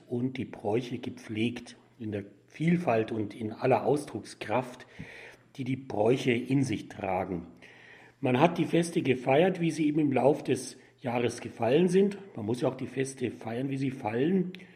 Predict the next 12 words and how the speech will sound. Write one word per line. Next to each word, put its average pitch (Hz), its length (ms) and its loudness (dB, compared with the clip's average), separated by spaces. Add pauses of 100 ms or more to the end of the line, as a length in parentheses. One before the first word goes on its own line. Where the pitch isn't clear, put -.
(580)
Und 127 140 4
wenn 131 160 6
Sie 143 480 0
zum 139 160 -2
Beispiel 123 360 0
das - 440 -8
reiche 147 260 -2
Brauchtum 139 840 0
um 110 140 0
die 98 180 -8
Tracht - 560 -6
anschauen, 123 540 2